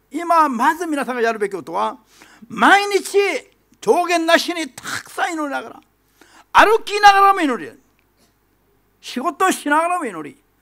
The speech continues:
聖書を読みながらも威厳で祈り、トイレ行っていながらも祈りなさい。わかりました？起きてる時はもう祈りが絶えないように。いや、祈りが足らなかった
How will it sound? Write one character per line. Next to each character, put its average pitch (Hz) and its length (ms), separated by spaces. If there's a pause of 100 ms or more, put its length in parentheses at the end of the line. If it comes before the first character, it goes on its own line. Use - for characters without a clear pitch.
(240)
聖 381 320
書 - 140
を - 20
読 294 200
み 359 80
な 349 120
が 330 80
ら 349 80
も 359 160
威 240 160
厳 302 180
で 262 100
祈 226 240
り、 - 140 (680)
ト 427 160
イ 403 80
レ 403 80
行 392 100
っ - 20
て 370 200
い 330 40
な 349 140
が 359 60
ら 381 80
も 339 400 (2250)
祈 254 240
り 311 40
な 311 120
さ 254 120
い。 - 60 (1800)
わ - 80
か 185 40
り 226 60
ま 311 100
し - 40
た？ 196 280 (1400)
起 381 180
き - 100
て 381 80
る 349 80
時 330 240
は 359 100
も 302 120
う 262 60
祈 285 300
り 370 80
が 285 100
絶 - 220
え 370 100
な 311 120
い - 20
よ 220 120
う - 20
に。 156 140
い - 60 (840)
や、 302 120
祈 269 160
り 370 80
が 349 100
足 - 80
ら 240 80
な 302 80
か 311 40
っ 302 60
た 294 100